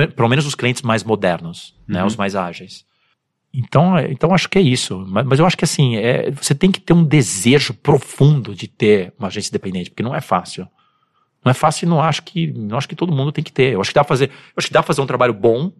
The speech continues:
Speaker 1: numa multinacional, assim como dá pra fazer trabalho bom numa agência independente.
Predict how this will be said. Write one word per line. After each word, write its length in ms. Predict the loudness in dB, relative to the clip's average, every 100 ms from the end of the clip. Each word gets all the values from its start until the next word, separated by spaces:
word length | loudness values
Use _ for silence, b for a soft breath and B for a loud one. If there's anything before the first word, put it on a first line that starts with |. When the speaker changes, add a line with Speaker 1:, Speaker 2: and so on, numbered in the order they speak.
| _ -4
Speaker 1:
numa 180 | -2
multinacional, 760 | -2 -4 -4 -4 -2 -2 -2 -6 b b -8
assim 240 | -6 -4
como 200 | -2 0
dá 120 | 0
pra 60 | -2
fazer 200 | -6 -10 _ _ _ -4
trabalho 240 | -2 -2
bom 200 | -2 -2
numa 140 | -2 -4 -6 -8
agência 180 | -6 -6
independente. 580 | -4 -4 -4 -8 -12